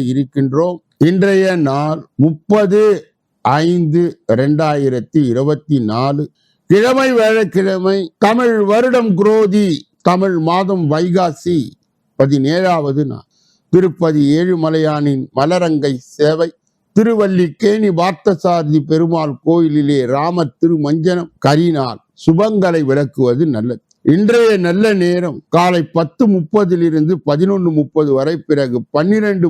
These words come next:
மணியிலிருந்து ஒரு மணி வரை. இன்றைய ராகு காலம் ஒன்னு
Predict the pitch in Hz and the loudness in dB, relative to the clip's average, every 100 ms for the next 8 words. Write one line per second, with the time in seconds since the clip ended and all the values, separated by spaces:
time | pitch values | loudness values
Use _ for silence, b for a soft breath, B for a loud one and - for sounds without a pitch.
0 | 147 156 170 147 135 131 135 175 123 131 | 0 0 0 0 -2 -2 0 -2 0 -2
1 | 156 127 147 123 - _ _ _ _ - | -2 -2 -2 -4 -16 _ _ _ _ 0
2 | 156 165 160 147 156 165 175 156 151 156 | 2 2 0 0 -2 0 0 0 -2 -4
3 | 165 - 123 170 214 | -8 -4 0 2 2